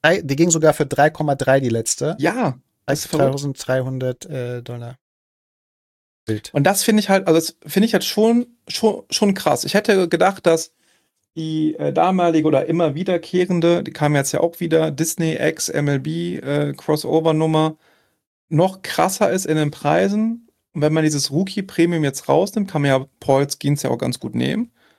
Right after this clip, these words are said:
Speaker 2: Wundert's mich, dass sie für so viel mehr geht als eine War-Karte, äh, Mickey, Mickey Mouse und Dodgers.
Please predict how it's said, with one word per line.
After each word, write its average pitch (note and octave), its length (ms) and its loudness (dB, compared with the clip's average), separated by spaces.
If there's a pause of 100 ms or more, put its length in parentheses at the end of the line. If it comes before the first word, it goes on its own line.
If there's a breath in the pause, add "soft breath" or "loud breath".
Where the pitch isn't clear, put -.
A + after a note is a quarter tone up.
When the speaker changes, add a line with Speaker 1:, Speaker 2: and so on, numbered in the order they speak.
(1120)
Speaker 2:
Wundert's F3+ 520 2
mich, G3 160 0
dass C#3 200 -2
sie C#3 100 -6
für B2+ 160 -2
so D#3+ 240 0
viel A3 180 -4
mehr F3 280 -2
geht F3+ 220 -6
als C3 220 -6
eine C3 100 -2
War-Karte, C3 960 -4 (120)
äh, B2 180 -4
Mickey, B2+ 400 -8 (140)
Mickey C3+ 220 -10
Mouse A#2+ 300 -2
und A2+ 140 -10
Dodgers. - 380 -8